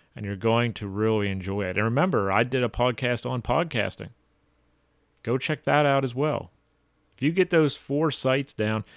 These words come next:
and then you start a podcast, oh, that's when it really gets good. You're gonna love it. And I'll be so proud,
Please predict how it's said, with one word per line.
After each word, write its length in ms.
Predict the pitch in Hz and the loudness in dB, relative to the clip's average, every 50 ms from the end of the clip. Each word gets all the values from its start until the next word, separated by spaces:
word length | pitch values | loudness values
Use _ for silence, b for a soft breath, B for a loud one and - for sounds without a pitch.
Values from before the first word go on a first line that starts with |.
| B B | B B
and 180 | - 95 92 101 | -8 -6 -4 -2
then 160 | 104 120 143 | 0 0 2
you 120 | 165 175 151 | 0 0 0
start 240 | - 165 165 151 | 0 0 2 2
a 40 | 127 | 0
podcast, 720 | - - 107 113 135 147 - 151 151 170 180 160 - - - _ _ _ _ _ _ _ - - | 2 2 2 2 2 2 0 -2 -2 0 -2 -2 -4 -10 -18 _ _ _ _ _ _ _ -10 -4
oh, 420 | 101 101 104 104 92 82 - - - _ b b b b b b b b b b _ _ - | -2 0 2 2 0 -2 -4 -10 -18 _ b b b b b b b b b b _ _ 0
that's 280 | 107 110 120 120 - | 2 4 4 4 2
when 100 | 117 107 | 0 -2
it 40 | 95 | 0
really 340 | 92 92 95 104 113 110 104 | 0 2 2 4 4 4 2
gets 200 | 87 92 87 - | 0 -2 -6 -4
good. 300 | - 101 92 - - - _ _ _ _ _ _ _ | -4 -4 -4 -4 -6 -12 _ _ _ _ _ _ _
You're 120 | - 110 104 | -8 -4 -2
gonna 180 | 107 98 90 | 0 0 0
love 180 | 87 90 98 92 | 0 0 0 0
it. 180 | 95 - - - _ _ _ _ _ _ _ _ _ _ _ _ _ _ _ _ _ _ _ _ _ _ _ _ _ _ _ _ _ _ _ _ _ - | -2 -6 -10 -16 _ _ _ _ _ _ _ _ _ _ _ _ _ _ _ _ _ _ _ _ _ _ _ _ _ _ _ _ _ _ _ _ _ -2
And 80 | 104 | 0
I'll 120 | 101 110 107 | 2 2 2
be 100 | 107 101 | 2 0
so 320 | - - - 117 127 143 | -2 0 2 2 2 2
proud, 600 | 131 - 127 127 123 120 110 92 85 85 80 76 | 2 2 2 2 4 4 2 2 0 -2 -4 -8